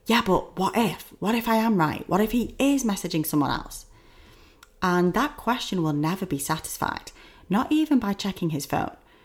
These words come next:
because, hey, he could have deleted the messages. <laughs> So the only way to satisfy that question is to reassure your brain that if actual evidence of wrongdoing ever does come to light as a circumstance in your model,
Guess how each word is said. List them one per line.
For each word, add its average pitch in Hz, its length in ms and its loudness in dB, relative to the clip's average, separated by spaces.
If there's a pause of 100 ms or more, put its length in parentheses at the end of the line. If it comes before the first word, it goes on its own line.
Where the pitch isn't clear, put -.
(140)
because, 156 280 -2
hey, 247 380 0
he - 160 -4
could 185 160 0
have 208 100 0
deleted 220 340 2
the 262 80 4
messages. - 540 0
<laughs> 170 60 -10 (920)
So 214 280 6
the 208 240 2
only 320 320 8
way 233 280 4
to 208 120 -4
satisfy 190 600 0
that 165 200 0
question 165 580 2 (720)
is 202 200 -2
to 202 120 0
reassure 220 640 0
your 214 160 0
brain 220 340 0
that - 320 -4
if 262 400 -2
actual 190 500 -2
evidence 185 460 -2
of 160 160 -4
wrongdoing 151 720 -2
ever 208 240 0
does 170 280 -2
come 156 260 -2
to 151 120 -4
light 240 400 -2 (400)
as 151 100 -4
a 147 60 -2
circumstance 165 760 0
in 156 80 0
your 156 120 -2
model, 190 460 0